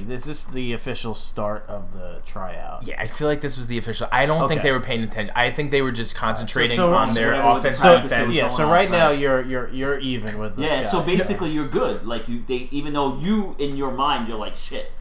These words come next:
Speaker 2: Yeah.
Speaker 3: But you're doing, like, in their mind, they're not even paying attention. So everything that happened before that is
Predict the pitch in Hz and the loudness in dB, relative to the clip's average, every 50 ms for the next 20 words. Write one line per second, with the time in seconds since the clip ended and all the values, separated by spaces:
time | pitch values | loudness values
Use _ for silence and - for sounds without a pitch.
0 | - - 143 131 110 127 135 135 - - - - - - - - - - 139 123 | -4 -4 -2 -2 -2 -2 -2 -2 -2 -4 -4 -4 -4 -4 -6 -6 -6 -6 -4 -2
1 | 147 175 165 202 185 165 - - - 139 139 135 135 - 139 139 135 131 147 175 | -2 -2 -2 -2 -4 -4 -4 -4 -2 0 0 0 0 -2 -2 -2 0 0 -2 -2
2 | - 135 113 110 110 120 139 147 131 127 120 120 113 120 127 113 95 - 156 170 | -2 -2 -2 0 0 0 0 0 0 -2 -2 -4 -4 -4 -4 -4 -4 -4 -4 -4
3 | 165 - 98 - - 120 113 151 165 170 185 185 196 - - 151 - 160 151 156 | -4 -4 -4 -4 -4 -4 -2 0 0 0 0 -2 -2 -4 -4 -2 0 2 0 0
4 | 147 123 117 104 - - 180 170 131 110 98 98 101 - 104 104 98 101 - - | 0 -4 -6 -6 -6 -4 -4 -4 -4 -4 -6 -6 -6 -6 -4 -4 -4 -4 -4 -6
5 | - | -6